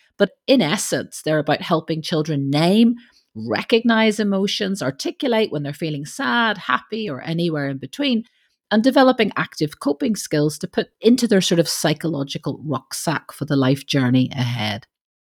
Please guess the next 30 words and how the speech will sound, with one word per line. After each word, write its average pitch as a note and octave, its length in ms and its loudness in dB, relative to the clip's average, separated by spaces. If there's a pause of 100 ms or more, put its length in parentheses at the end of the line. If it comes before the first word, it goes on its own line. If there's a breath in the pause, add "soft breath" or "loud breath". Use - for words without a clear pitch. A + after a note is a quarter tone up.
(120)
It A3+ 100 2
might D#4 240 4
seem B3 220 2
complicated G#3+ 680 0
as F3 140 0
an E3 100 -2
area, A3+ 420 4
but G3+ 200 -2
what C4+ 160 4
I've A#3 260 4
learned F3+ 320 0
from E3 340 -6
research A#3 600 -2
in A3 100 0
this G#3 220 -4
area F3+ 360 2
is F3 140 2
that F#3 100 2
emotional G#3 480 0
literacy F3 480 0
matters F#3+ 480 4
not C#4 380 0
just - 380 -2
for G#3 60 -2
the G3+ 60 0
promotion F#3+ 540 -2
of E3 200 -2
better G3 260 4
mental F#3 340 2
health, F3+ 400 0